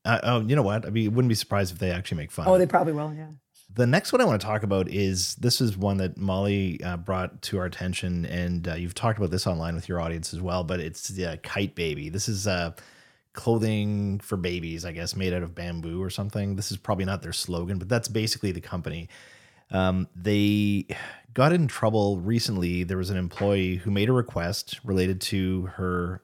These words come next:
Speaker 1: uh, baby, and the company handled it a little poorly, and then it just kept getting worse and worse and worse. Molly, do, do you wanna give us a little overview of what took place here and why it's so egregious? And then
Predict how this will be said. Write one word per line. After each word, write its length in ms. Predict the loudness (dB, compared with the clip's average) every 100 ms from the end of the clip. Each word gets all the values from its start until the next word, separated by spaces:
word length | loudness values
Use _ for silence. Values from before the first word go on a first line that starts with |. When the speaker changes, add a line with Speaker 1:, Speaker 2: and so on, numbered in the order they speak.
| -6
Speaker 1:
uh, 360 | -4 -4 -6 -10 -4
baby, 580 | -2 0 -2 -6 -8 -10 -6
and 420 | -2 0 0 -2 -4 -8
the 80 | -6
company 300 | -2 -2 -2
handled 420 | -2 -2 0 0
it 100 | -2
a 40 |
little 240 | -2 -2 -2
poorly, 600 | -2 0 2 0 -2 -4 -8 -20 -20 _ -2
and 240 | 2 2
then 160 | 2 2
it 60 | 0
just 180 | -2
kept 400 | -4 -4 -6 -8
getting 400 | -2 0 0 -2
worse 260 | -2 -2 -2
and 80 | -2
worse 180 | -2 -4
and 120 | -6
worse. 200 | -6 -4
Molly, 280 | 0 0 0
do, 180 | -4
do 240 | -6 -4 2
you 80 | 4
wanna 140 | 4
give 140 | 4
us 100 | 2
a 40 | 2
little 360 | 2 2 0
overview 320 | -2 0 2 2
of 100 | 2
what 220 | -2 -2
took 180 | -8 -4
place 280 | -4 -4
here 440 | -2 0 0 0 -2
and 200 | -4 -6
why 200 | -4 -4
it's 180 | -4 -4
so 640 | -4 -4 -2 0 0 -2 -4
egregious? 640 | -10 -8 -8 -4 -4 -4
And 140 | -4
then 220 | -2 -4